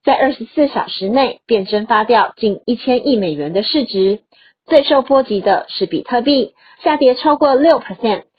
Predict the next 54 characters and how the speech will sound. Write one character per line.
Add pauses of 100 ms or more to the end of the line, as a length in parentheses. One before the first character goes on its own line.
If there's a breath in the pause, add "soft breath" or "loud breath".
(200 soft breath)
并
且
于
昨
天
晚
上 (100)
跌
破
了
三
万
美
元， (300 soft breath)
是
从
今
年
一
月
二
十
二
号
以
来
的
第
一
次。 (540)
与
今
年
四
月
中
上
涨
到
将
近
六
万
五
千
美
元
的
最
高
纪
录
相
比，